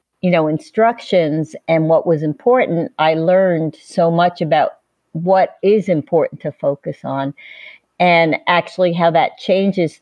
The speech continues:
through the whole life cycle of the plant. I mean, I was very ignorant about plants before this. I loved them, and I, um, obviously I had been a botanical illustrator, but I hadn't, I had just moved to the country. So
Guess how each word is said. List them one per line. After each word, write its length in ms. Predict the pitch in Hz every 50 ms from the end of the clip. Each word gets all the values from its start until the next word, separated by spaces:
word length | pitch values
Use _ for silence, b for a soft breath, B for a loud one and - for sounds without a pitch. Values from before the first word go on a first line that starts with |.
| _
through 220 | - 175 190 208 208
the 120 | 170 180
whole 240 | - 185 180 175 160
life 300 | 160 156 151 156 156 -
cycle 460 | - - 147 151 147 - - - - -
of 200 | 143 139 143 -
the 60 | -
plant. 460 | - _ - 165 147 135 131 110 - - 170
I 60 | 185
mean, 200 | 196 196 196 190
I 80 | 185
was 220 | 190 196 196 175 175
very 460 | 170 165 202 220 220 208 202 180 -
ignorant 500 | - 170 165 165 160 160 151 139 127 - - -
about 400 | 143 135 - 139 131 113 - - _ -
plants 460 | - - 143 143 135 131 127 - - _
before 440 | _ 147 - - - 151 143 143
this. 340 | 135 - 110 127 - - _ B B B B B B B B
I 120 | - 180
loved 360 | 170 170 175 185 190 170 151
them, 320 | - 180 170 165 156 160 156
and 240 | 143 131 131 113 76
I, 400 | 69 110 143 143 139 143 - - -
um, 420 | 143 143 139 139 135 - - - -
obviously 500 | - 139 147 143 156 147 - - 143 139
I 80 | 143 139
had 240 | 131 139 139 135 -
been 160 | 160 147 147
a 40 | 139
botanical 580 | - 156 - - 170 151 143 139 - - - -
illustrator, 520 | 160 175 175 180 - - 165 151 147 151 139
but 260 | - 160 156 - - B B B B B B B B B _ _ _
I 100 | 165 180
hadn't, 540 | 180 185 233 233 240 233 240 226 214 - -
I 120 | - 185 196
had 280 | 202 208 190 165 -
just 400 | - - 226 247 262 254 - _
moved 320 | 208 208 220 214 190 - -
to 100 | - 165
the 120 | 165 160
country. 480 | - - 185 185 165 - - 156 135 127
So 400 | - - - 156 151 147 147